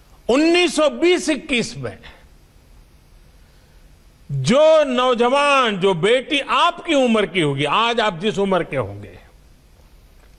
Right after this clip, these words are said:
उन्नीस सौ बीस इक्कीस के कालखंड में वो क्या सपने देखते होंगे, वो अपने किन बातों के लिए जीवन ढालते होंगे,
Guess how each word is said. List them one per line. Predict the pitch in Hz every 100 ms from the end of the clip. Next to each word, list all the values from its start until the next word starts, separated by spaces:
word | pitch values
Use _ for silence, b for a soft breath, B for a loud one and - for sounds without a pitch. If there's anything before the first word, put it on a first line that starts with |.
| - - _ _ 156
उन्नीस | 170 185 190 185 180
सौ | 175 170
बीस | 151 127 196 202 175
इक्कीस | 175 160 - 185 -
के | 180 165
कालखंड | 165 165 151 160 185
में | 202 226 226 - - - - b b b -
वो | 107 95 143 185
क्या | 208 214
सपने | - 202 - 226 226
देखते | 220 226 233
होंगे, | 226 254 294 302 - - - - - - - - - - - - - B B B -
वो | 127 185
अपने | 208 - 214 240 240
किन | 247 233 247
बातों | 214 226 233 254
के | 262
लिए | 262
जीवन | 180 175 247 269
ढालते | 185 160 233 240 285
होंगे, | 233 285 302